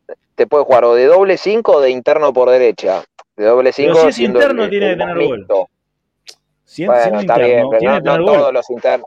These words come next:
Speaker 1: a ver, no todos los internos tienen gol, Tincho.
Speaker 2: No,
Speaker 1: Eh,
Speaker 2: ¿cómo que? Pero si jugás, si, eh, un interno de equipo grande tiene que tener gol.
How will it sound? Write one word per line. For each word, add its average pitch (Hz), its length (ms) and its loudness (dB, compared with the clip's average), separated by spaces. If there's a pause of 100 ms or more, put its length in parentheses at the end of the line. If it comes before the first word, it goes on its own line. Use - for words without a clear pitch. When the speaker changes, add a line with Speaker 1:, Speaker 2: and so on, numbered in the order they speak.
Speaker 1:
a 117 60 0
ver, 113 180 0
no 120 140 -4
todos 131 260 0
los 113 180 -6
internos 110 460 -2
tienen 101 300 -8
gol, 98 640 2
Tincho. 95 340 -8
Speaker 2:
No, 139 460 0
Speaker 1:
Eh, - 40 -4
Speaker 2:
¿cómo 147 220 -6
que? 143 80 -8
Pero 123 220 -8
si 120 120 -14
jugás, 170 360 -2
si, 117 240 -10 (100)
eh, 107 340 -10
un 135 160 -4
interno 160 320 -2
de 143 60 0
equipo 139 280 -2
grande 160 260 0
tiene 139 160 -6
que 127 40 -6
tener 120 220 -6
gol. 110 240 -8